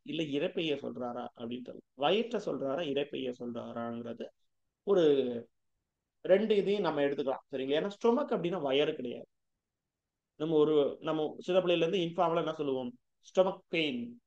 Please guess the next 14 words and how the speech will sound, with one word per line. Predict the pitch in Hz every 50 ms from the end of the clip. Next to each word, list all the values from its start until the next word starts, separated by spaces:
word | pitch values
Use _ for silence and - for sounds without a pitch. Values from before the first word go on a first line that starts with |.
| _ _
head | - - 180 175 156
ache | 147 139 139 147 151 - - - - _ _ _ _ _ -
அப்படின்னு | - 139 131 139 156 170 165
நம்ம | 147 139 127 127
லீவ் | 131 151 165 156
லெட்டர் | 143 117 127 127
எழுதி | 131 - -
கொடுத்துருப்போம். | 127 117 - 120 117 120 _ _ _ _ _ _ _ _ _
நம்ம | - - 202 202
டீச்சர்ஸும் | 202 220 220 180 185 160 180 180
வாங்கி | 165 151 151 151 156 147
அங்கனத்துக்கு | 139 139 131 123 123 135 139 -
போட்டிருப்பாங்க | 120 123 120 120 123 - - - - _ _ _
இல்லையா? | - 120 120 123 - -